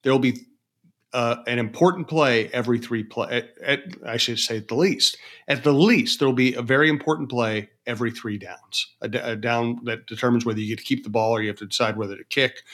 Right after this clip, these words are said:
or go for it or whatever else. Uh, and then you have a relative lack of, of plays. You have time between the plays to build suspense. You have time between games to build suspense and add time for speculation. I-, it's perfect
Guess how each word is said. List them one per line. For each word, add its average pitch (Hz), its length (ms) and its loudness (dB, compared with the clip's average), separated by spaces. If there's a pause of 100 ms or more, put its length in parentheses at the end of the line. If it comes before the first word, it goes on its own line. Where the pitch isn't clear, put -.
(140)
or 120 100 0
go 117 220 2
for 117 200 0
it 110 80 0
or 107 60 -2
whatever 104 420 -4
else. - 300 -4 (100)
Uh, 107 220 0 (440)
and 123 200 4
then 120 160 4
you 117 100 4
have 117 300 2 (120)
a 120 120 -4
relative 131 760 2 (140)
lack 120 480 0
of, 107 240 -6 (180)
of 107 300 -8 (260)
plays. 117 440 2
You 127 140 -2
have 117 220 0
time 143 340 2
between 147 380 4
the 135 80 4
plays 113 380 0
to - 80 -8
build 120 340 0
suspense. 110 580 -4 (280)
You 120 100 2
have 120 80 -2
time 127 220 2
between 147 340 6
games 120 300 4
to 117 80 -6
build 120 300 0
suspense - 600 0
and 110 160 -6
add 113 280 -4 (200)
time 117 220 2
for 117 100 -4
speculation. 107 920 -2 (280)
I-, - 60 0
it's 139 340 2 (140)
perfect 135 540 2